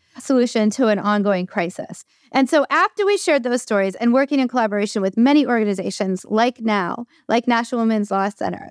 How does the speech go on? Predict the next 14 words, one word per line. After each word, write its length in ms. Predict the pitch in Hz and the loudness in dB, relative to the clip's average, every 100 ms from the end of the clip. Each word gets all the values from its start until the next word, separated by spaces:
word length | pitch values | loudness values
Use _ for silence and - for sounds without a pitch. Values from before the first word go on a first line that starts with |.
| - | -2
like 200 | 220 208 | -2 0
many, 320 | 226 240 240 | 2 4 4
many, 240 | 226 226 | 4 4
many 260 | 214 214 214 | 2 2 0
organizations, 920 | 214 208 208 202 196 - - 240 220 _ _ _ | 0 0 0 -2 -4 -4 -6 -6 -8 _ _ _
within 300 | 240 254 240 | 0 2 0
a 60 | 233 | 0
couple 260 | 302 302 | -2 0
of 60 | 285 | 0
days 200 | 302 254 | 0 0
of 120 | 240 | -2
hearing 400 | - 294 285 254 | 0 2 4 4
those 260 | 208 196 - | 2 -2 -4
stories, 600 | - 202 196 190 208 | -2 0 0 0 -4